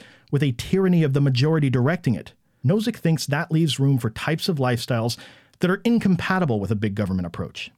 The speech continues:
Because while the big government approaches have very specific outcomes they're trying to ensure, the minimal state allows you to run any experiment you want as long as you're not harming the people around you.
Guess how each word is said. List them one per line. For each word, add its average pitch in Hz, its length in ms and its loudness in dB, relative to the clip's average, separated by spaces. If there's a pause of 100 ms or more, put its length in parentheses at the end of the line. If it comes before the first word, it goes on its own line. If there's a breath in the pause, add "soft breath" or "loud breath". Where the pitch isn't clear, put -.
(180)
Because 180 240 0
while 180 140 0
the 180 80 2
big 208 260 0
government 160 360 2
approaches 135 420 0
have 135 160 -2
very 135 280 0
specific 147 600 -2
outcomes 135 420 -2
they're 107 100 -2
trying 101 200 -4
to 90 100 -2
ensure, 90 380 -6 (220 loud breath)
the 156 80 4
minimal 196 360 4
state 127 320 -2 (300 loud breath)
allows 180 280 0
you 190 60 2
to 175 80 2
run 180 240 2
any 196 220 4
experiment 165 500 0
you 135 80 2
want 156 320 0 (420 soft breath)
as 147 140 0
long 180 240 2
as 190 100 0
you're 185 80 2
not 170 180 2
harming 185 360 2
the 156 80 2
people 156 320 0
around 165 320 2
you. - 100 -12